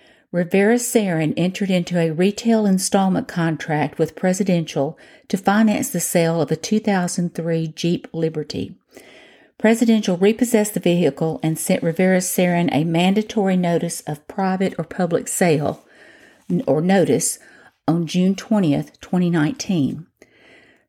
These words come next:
The notice informed Rivera Sarin that the vehicle would be sold at a public sale on or about June thirtieth, two thousand nineteen, and that she would be liable for any remaining deficiency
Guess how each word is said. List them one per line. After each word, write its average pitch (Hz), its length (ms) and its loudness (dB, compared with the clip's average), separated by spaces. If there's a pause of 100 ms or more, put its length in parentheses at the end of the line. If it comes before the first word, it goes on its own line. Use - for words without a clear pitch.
The 208 100 2
notice 247 420 4
informed 202 500 2
Rivera 180 360 2
Sarin 165 500 0
that 160 160 -4
the 160 60 -4
vehicle 202 480 2
would 175 160 -2
be 185 100 2
sold 170 400 0
at 165 100 2
a 165 40 0
public 180 440 0
sale 156 640 0
on 170 220 0
or 202 100 2
about 175 340 -2
June 185 300 0
thirtieth, 160 600 -2
two 180 160 -4
thousand 170 420 -2
nineteen, 165 800 -2 (560)
and 196 160 2
that 185 160 0
she 226 180 2
would 233 160 4
be 202 120 2
liable 190 460 0
for 156 180 -4
any 175 200 2
remaining 175 540 2
deficiency 185 840 -2